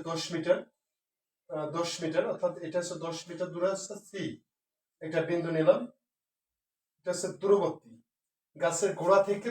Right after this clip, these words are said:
দশ মিটার দূরবর্তী কোনো স্থানে, আহ, থেকে গাছের শীর্ষের উন্নতি কোণ, অর্থাৎ এই যে শীর্ষ, এই শীর্ষ থেকে উন্নতি কোণটা কত হবে? এখানে বলা আছে ষাট ডিগ্রি। কত? ষাট ডিগ্রি। এখন বলছে গাছটির উচ্চতা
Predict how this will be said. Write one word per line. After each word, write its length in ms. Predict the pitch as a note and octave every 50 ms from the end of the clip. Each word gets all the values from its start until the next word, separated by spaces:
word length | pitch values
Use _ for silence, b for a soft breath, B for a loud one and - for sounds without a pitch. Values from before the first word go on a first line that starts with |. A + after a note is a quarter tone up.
| - F#3
দশ 120 | F3+ F3+ - -
মিটার 200 | F3+ F3+ F3+ F3+ D#3
দূরবর্তী 340 | F3+ F3+ F3+ F3+ F#3 - - - G3+
কোনো 120 | G3+ F3+ E3 - -
স্থানে, 300 | - - F#3+ F3 D#3+ F3+ A#3+ - - - _ _ _ _ _ _ _ _ _ -
আহ, 120 | D#3+ D#3+ D#3+ D#3+
থেকে 160 | F#3 F#3 G3+ - -
গাছের 280 | E3+ E3+ - - F#3 - -
শীর্ষের 380 | - G#3+ - - - - A#3 G#3 G3+
উন্নতি 220 | F#3 F3+ F3+ D3
কোণ, 100 | C3+ C3+ C3+ C#3
অর্থাৎ 180 | D3 F#3 F#3 - _ _ _ _ _ _ _ _
এই 140 | F#3+ G3 G#3 G#3
যে 60 | G#3+ G3+ - -
শীর্ষ, 260 | G3+ F#3+ - - - G3 F#3+ - - - - _ _ _ _ _ _ -
এই 80 | E3+ D#3+ D#3+ -
শীর্ষ 220 | G3 - - - - G#3 - G#3
থেকে 200 | G#3 G3+ - G#3 G#3 F3+
উন্নতি 340 | F3+ F3+ F#3 F#3 F3+ - F#3+ F3+ -
কোণটা 240 | F#3+ F#3+ F#3 F#3 F3+ F3+
কত 100 | F#3 F3+ F#3 F3+
হবে? 160 | F3+ A3 C4 - - _ _ _ _ _ _ -
এখানে 260 | D#3 D#3 E3+ F3 E3+ E3+ E3 - - - _ _ _ _ _ _ _ _ _ _ _ _ _ _ _ _ _ _ _ -
বলা 160 | D#3+ F3 F3+ F3+
আছে 120 | F3+ - G#3+ - -
ষাট 180 | - G#3 G3 - D#3 F3+
ডিগ্রি। 240 | F3 B2 A#2+ A2+ A2+ - - _
কত? 160 | D#3 D#3+ D#3 - A3+ - - - - - - - _ _ _ _ _ _ - -
ষাট 180 | - F3+ F3 E3 -
ডিগ্রি। 240 | F3 - A#2 A2+ A2+ A#2 _ _ _ _ _ _ _ _ _ _ _ _ _ _ _ _ _ - E3+
এখন 140 | F3+ G#3 G#3+
বলছে 200 | A3+ A3+ - G3+ E3
গাছটির 300 | F3 F3 F3+ F#3 G#3 G3
উচ্চতা 300 | - - - A#3 A3+ A3